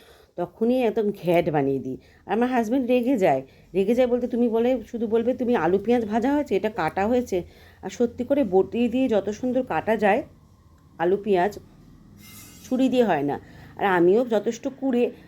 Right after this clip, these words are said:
আমি বটি নিয়ে বসবো না, ছুরি দিয়ে বড় বড় করে কাটি। আর যখনই ভাজতে যাই, কেন কি জানি আমার আলু পেঁয়াজ একদম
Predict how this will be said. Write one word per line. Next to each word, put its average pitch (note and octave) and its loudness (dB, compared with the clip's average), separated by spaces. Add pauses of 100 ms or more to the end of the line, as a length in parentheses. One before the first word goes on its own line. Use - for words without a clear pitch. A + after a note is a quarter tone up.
(100)
আমি A3 0
বটি G3 0
নিয়ে A#3+ 4
বসবো A3 -2
না, G3+ 0
ছুরি G3 -6
দিয়ে A3 -2
বড় E3 0
বড় G3 0
করে G#3 0
কাটি। G3 -4 (280)
আর E3 -12
যখনই G3 0
ভাজতে B3 -2
যাই, D4 2 (480)
কেন A#3 2
কি D4 -4
জানি C#4+ 0
আমার A#3 2
আলু F3 2
পেঁয়াজ A#3 -2
একদম F3 -2